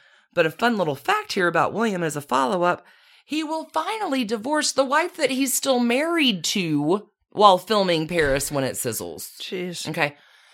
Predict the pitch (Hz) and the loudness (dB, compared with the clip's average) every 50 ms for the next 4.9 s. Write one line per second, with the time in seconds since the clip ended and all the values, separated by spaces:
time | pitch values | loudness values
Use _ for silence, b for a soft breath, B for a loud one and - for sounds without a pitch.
0 | b b _ - 196 202 214 202 202 - 240 240 277 302 302 302 240 254 208 214 | b b _ -4 -2 0 0 -2 2 2 2 2 2 0 -2 -4 -4 -4 -2 -2
1 | 208 214 202 - 240 247 247 214 196 180 180 - - 196 185 180 - 185 175 175 | -2 -2 -2 -2 -2 -2 -2 0 0 0 -2 -2 -2 -4 -4 -2 -2 -2 -2 0
2 | 185 190 202 202 302 370 359 320 285 294 302 302 _ _ _ _ _ _ _ _ | -2 -4 -2 0 2 2 2 2 0 -2 -4 -6 _ _ _ _ _ _ _ _
3 | _ _ _ _ _ _ - 202 226 240 247 359 403 427 440 392 - 240 214 196 | _ _ _ _ _ _ -10 -6 -6 -4 -4 -4 -4 -6 -6 -6 -4 -2 -2 0
4 | 196 185 170 165 151 151 139 139 - - 147 147 - - 139 147 160 - | 0 0 0 0 0 0 -2 -2 -2 -2 -2 -4 -2 0 0 0 0 -2